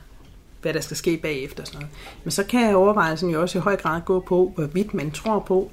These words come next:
at, øh, at det her, det skal være et, øh, et samarbejde i en eller anden periode, og man tror, at man kan arbejde sammen med, med sine, øh, sine unge, øh, den unge generation, når man kan arbejde sammen om driften, så er det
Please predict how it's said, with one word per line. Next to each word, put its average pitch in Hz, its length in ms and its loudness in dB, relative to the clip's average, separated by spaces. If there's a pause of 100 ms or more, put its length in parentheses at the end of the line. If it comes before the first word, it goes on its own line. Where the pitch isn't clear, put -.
at, 151 320 -10
øh, 135 480 -8 (920)
at 190 100 -2
det 190 80 4
her, 190 100 8
det 180 100 4
skal 170 200 0
være 143 300 0
et, 143 160 -8
øh, 143 60 -6
et 135 200 -8
samarbejde 170 640 2
i 143 80 -2
en 165 100 -2
eller 160 120 -2
anden 175 140 -2
periode, 185 540 2 (500)
og 180 80 0
man 170 260 4
tror, 190 380 2
at 143 140 -6
man 151 180 -2
kan 156 140 -4
arbejde 151 340 -2
sammen 214 360 4
med, 156 300 0 (200)
med 180 120 -2
sine, 160 360 0
øh, 147 520 -6
sine 165 280 0
unge, 170 240 0 (540)
øh, 143 800 -2 (160)
den 170 120 4
unge 170 180 4
generation, 170 540 0
når 147 80 -6
man 147 160 -2
kan 160 120 0
arbejde 156 380 2
sammen 170 360 2
om 165 100 -4
driften, 170 520 0 (200)
så - 180 -2
er 160 60 2
det 151 140 -4